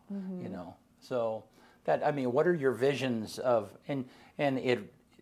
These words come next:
Speaker 1: it's in high school, I mean, the availability is to have it in junior high clear through college, is that correct?
Speaker 2: Um,
Speaker 1: Or high school through college? Yeah.
Speaker 2: yeah, we, when I was in middle school, we didn't have one, but right now there is middle school through high school, and then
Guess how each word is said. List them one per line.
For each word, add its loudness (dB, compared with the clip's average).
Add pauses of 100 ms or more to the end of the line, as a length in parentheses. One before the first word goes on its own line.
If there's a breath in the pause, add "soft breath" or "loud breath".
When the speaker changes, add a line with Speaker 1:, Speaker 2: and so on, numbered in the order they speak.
(120)
Speaker 1:
it's 0
in -2
high 4
school, 2
I 0
mean, -2
the 4
availability 4
is -4
to -4
have 2
it -6
in -6
junior -4
high -2 (280 loud breath)
clear 0
through -2
college, 2
is -14
that 0
correct? -2 (720 soft breath)
Speaker 2:
Um, -4
Speaker 1:
Or 2
high 4
school -2
through -6
college? 2 (180)
Yeah. -6
Speaker 2:
yeah, 2
we, 0 (160)
when -4
I 2
was 0
in -2
middle 0
school, -4
we 0
didn't -4
have -4
one, -4
but -6
right -4
now -6
there -4
is -8
middle -6
school -8
through -12
high -10
school, -8
and -8
then -12